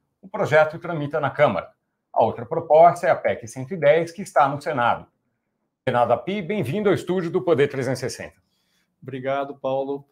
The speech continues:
Speaker 2: É prazer estar aqui com você, com o Rodine, para poder falar aqui nesse Poder trezentos e sessenta Entrevista.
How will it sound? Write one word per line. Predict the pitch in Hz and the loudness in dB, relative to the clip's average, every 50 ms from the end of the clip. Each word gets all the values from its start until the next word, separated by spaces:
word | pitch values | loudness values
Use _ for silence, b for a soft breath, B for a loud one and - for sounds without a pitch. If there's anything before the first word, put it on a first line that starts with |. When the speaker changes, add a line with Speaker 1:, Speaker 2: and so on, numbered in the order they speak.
| _ _ _ | _ _ _
Speaker 2:
É | 135 127 120 123 120 120 120 - _ _ _ _ _ | -10 -8 -6 -6 -6 -8 -12 -16 _ _ _ _ _
prazer | - 131 123 110 120 123 120 | -6 -4 -2 -2 -2 -2 -2
estar | - - | -4 -6
aqui | 110 - 123 | -8 -8 -10
com | 127 - 120 | -10 -8 -8
você, | 113 113 - - 131 131 | -8 -8 -6 -8 -8 -8
com | 127 127 | -8 -8
o | |
Rodine, | 107 113 113 107 101 110 120 127 131 135 | -10 -8 -8 -10 -8 -6 -6 -6 -6 -6
para | 131 131 _ - 117 | -10 -12 _ -14 -12
poder | - - 123 120 123 | -12 -10 -8 -6 -6
falar | 123 - 120 110 107 110 | -6 -6 -6 -6 -6 -6
aqui | 107 107 - 107 | -6 -6 -8 -8
nesse | 107 104 - | -8 -8 -8
Poder | _ - 110 98 110 110 110 | _ -10 -8 -8 -6 -8 -8
trezentos | - 110 95 - 110 107 104 - | -8 -10 -10 -8 -10 -10 -10 -12
e | 101 | -14
sessenta | - - - 107 101 101 101 | -14 -12 -12 -12 -12 -10 -12
Entrevista. | 95 - 107 95 92 92 87 85 - _ | -12 -10 -10 -10 -10 -12 -18 -20 -20 _